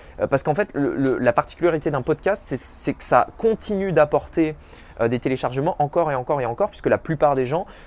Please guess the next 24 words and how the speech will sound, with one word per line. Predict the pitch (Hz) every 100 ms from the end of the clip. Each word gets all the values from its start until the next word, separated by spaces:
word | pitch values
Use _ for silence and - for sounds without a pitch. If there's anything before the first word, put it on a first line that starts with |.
| -
euh, | 113
écoutent | 147 147 151
un | 131
podcast, | 127 - 180 -
puis | 131
écoutent | - 147
un | 127 143
autre, | 190
puis | - 151
il | -
y | 131
a | 135
aussi | 127 139
beaucoup | 143 156
de |
gens | 131 135
qui | -
redémarrent | 120 143 175 175 175 151
du | 143
premier | - 165 165
podcast | 151 151 185 175
pour | - -
tout | - 233
réécouter, | 208 - 165 - 190